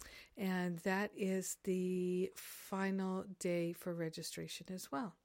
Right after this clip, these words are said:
So we start and registration closes on Thursday. And then the Spiritual Counseling Training Intensive is June nineteenth to the twenty-sixth.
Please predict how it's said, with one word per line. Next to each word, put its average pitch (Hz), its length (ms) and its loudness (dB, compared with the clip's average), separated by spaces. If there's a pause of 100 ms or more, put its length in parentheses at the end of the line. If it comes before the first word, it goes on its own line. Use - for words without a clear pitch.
(680)
So 190 240 0
we 180 120 2
start 240 500 2 (120)
and 196 180 2
registration 185 680 0
closes 175 600 -2 (120)
on 170 200 -4
Thursday. 165 680 -6 (580)
And 208 240 8
then 220 280 10
the 208 240 10
Spiritual 240 440 6
Counseling 202 600 2
Training 254 400 2
Intensive 180 680 2
is 180 220 2
June 190 360 4
nineteenth 185 840 2
to - 160 0
the 180 140 -2
twenty-sixth. 196 1080 0